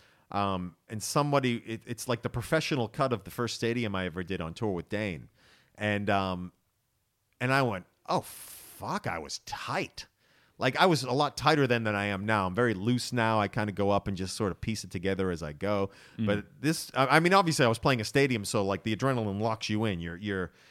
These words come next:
Speaker 1: and I was, and it was a time in my life where I was also, uh, at the Laugh Factory, you know, doing eight or nine shows a week. So I was like, but I, I, I was well lubed. Um, and it threw me a little bit 'cause I was like, "Eh, I think I might have been better then."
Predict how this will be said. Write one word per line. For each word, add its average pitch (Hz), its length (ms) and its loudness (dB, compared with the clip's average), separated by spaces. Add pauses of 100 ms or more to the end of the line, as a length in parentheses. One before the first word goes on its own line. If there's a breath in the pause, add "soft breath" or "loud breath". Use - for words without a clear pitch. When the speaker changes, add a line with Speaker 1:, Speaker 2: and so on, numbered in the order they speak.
(200 soft breath)
Speaker 1:
and 120 120 0
I 120 60 4
was, 120 340 0
and 120 120 -8 (140)
it 117 60 -2
was 113 140 -4
a 110 40 -6
time 131 260 0
in 113 60 -4
my 104 140 0
life 101 240 0
where 101 100 2
I 90 40 0
was 90 140 -4
also, 92 460 -2
uh, 78 340 -8 (160)
at 104 140 -10
the 95 80 -8
Laugh 92 260 -4
Factory, 82 640 -6
you 95 140 -6
know, 73 100 -10
doing 87 240 -6
eight 92 140 -4
or 90 60 -4
nine 85 260 -6
shows 85 280 -4
a 80 60 -8
week. 113 340 -4 (280 soft breath)
So 104 260 0
I 101 80 0
was 95 220 -4
like, 78 220 -8
but 107 200 -8
I, 107 640 -4
I, 104 40 -6
I 101 60 -4
was 90 200 -10
well 101 360 0 (120)
lubed. 104 380 -4 (380 soft breath)
Um, 95 440 0 (560)
and 131 160 0
it 113 140 -6
threw 214 280 2
me 185 100 4
a 135 60 6
little 113 180 2
bit 107 160 -2
'cause 113 120 -4
I 113 80 2
was 113 120 0
like, 120 140 -2
"Eh, 220 60 -6
I 294 640 -4
think 285 140 -8
I 240 40 -4
might 240 140 -4
have 247 80 -4
been 214 120 -2
better 165 240 0
then." 120 340 -2